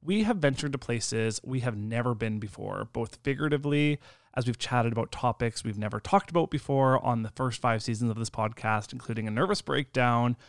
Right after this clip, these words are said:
homophobia, vision loss, immigration, changing career trajectories, and today about breaking through genderized industries.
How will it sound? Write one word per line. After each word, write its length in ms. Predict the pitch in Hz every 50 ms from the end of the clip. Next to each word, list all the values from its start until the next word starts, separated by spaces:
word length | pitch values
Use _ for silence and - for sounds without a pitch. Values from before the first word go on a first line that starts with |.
| _ _ _ -
homophobia, 960 | 156 147 143 131 - - 131 123 123 117 127 120 117 117 117 113 110 113 - _ _
vision 460 | 139 135 143 151 135 123 131 123 117
loss, 440 | 113 110 107 107 104 104 - - - -
immigration, 880 | - 147 131 135 127 - - 127 120 117 110 - - 110 104 104 104 - - - _ _ _ _ _
changing 340 | - 170 170 156 151 170 151
career 320 | - - 147 156 160 151
trajectories, 760 | - - - - 131 - - - 117 110 110 104 104 107 98 -
and 120 | 117 110
today 480 | - 127 127 147 156 147 143 147 139 131 - - - - - -
about 280 | - 117 117 110 - -
breaking 360 | 131 127 131 131 - 135 131
through 360 | 117 - - 117 120 120 120
genderized 580 | 110 - 110 110 107 113 110 107 107 104 - -
industries. 800 | 104 104 104 - - - - - - 98 - - - - -